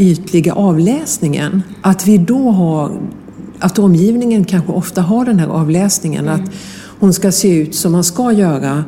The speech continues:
Speaker 1: när man har höga positioner. Och då har vi det ganska myntat och tydligt för oss.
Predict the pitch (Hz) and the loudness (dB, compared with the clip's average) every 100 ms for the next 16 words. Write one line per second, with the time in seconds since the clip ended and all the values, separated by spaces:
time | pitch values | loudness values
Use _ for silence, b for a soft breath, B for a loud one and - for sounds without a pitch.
0 | B B 175 170 165 165 151 214 190 180 | B B 0 2 2 -2 0 0 2 2
1 | 156 151 160 156 190 269 262 139 - 190 | 2 0 -2 -2 0 0 0 -2 -4 -6
2 | 196 196 190 214 - 190 214 233 226 254 | -8 -12 -14 -8 0 2 4 0 -2 0
3 | 254 180 165 151 180 170 180 175 185 170 | 2 2 2 0 0 0 2 4 4 0
4 | - 165 - 170 - 180 220 233 - - | -2 -6 -6 -2 2 2 2 -4 -6 -6
5 | - 175 - | -6 -6 -8